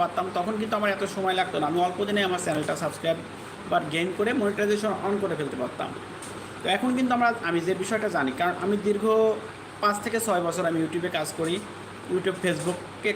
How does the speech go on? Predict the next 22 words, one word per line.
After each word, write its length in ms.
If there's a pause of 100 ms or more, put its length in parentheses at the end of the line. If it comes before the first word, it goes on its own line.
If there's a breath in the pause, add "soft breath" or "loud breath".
কাজ 120 (120)
করি। 140 (320)
আপনারা 280
যদি 120 (120)
চান 220
আমার 180
Facebook 360
আইডিতেও 340
ঘুরে 160
আসতে 160
পারেন, 220
আমি 160
তার 180
লিংক 140 (260)
এই 100
ভিডিওর 260
ডেসক্রিপশন 480
বক্সে 340
লাইভ 200
শেষে 220
দিয়ে 160
রাখবো, 160